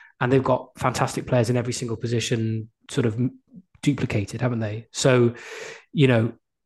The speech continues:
Dendoncker's one of those players that he's a con-, he's, he's a permanent bench player unless we have injuries,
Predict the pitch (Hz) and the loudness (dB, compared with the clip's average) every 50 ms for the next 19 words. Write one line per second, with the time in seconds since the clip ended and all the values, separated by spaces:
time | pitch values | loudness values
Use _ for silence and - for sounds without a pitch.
0 | _ - - 151 135 160 156 - 139 147 151 139 131 131 117 - 143 127 120 117 | _ 2 2 4 6 6 4 2 2 2 2 2 2 0 0 2 2 4 4 2
1 | 110 - - 127 120 - 110 120 127 - - - 156 - 135 135 131 - - - | 0 -2 -4 -8 -8 -8 -8 -8 -6 -4 0 0 0 0 0 -2 -2 -4 -4 -4
2 | 139 131 - - - 156 147 143 143 143 131 120 127 - - 131 131 131 147 - | -4 -4 -4 -4 0 2 2 4 4 4 2 0 0 0 2 2 2 2 2 -4
3 | - - - 117 104 104 107 117 123 131 - - 127 123 117 - - - 113 113 | -6 -6 -4 -4 -4 -4 -4 -6 -8 -6 0 2 4 4 4 2 0 -4 -2 0
4 | 123 123 113 113 107 107 110 113 - - - - | 0 0 -2 -4 -6 -8 -8 -10 -12 -14 -16 -12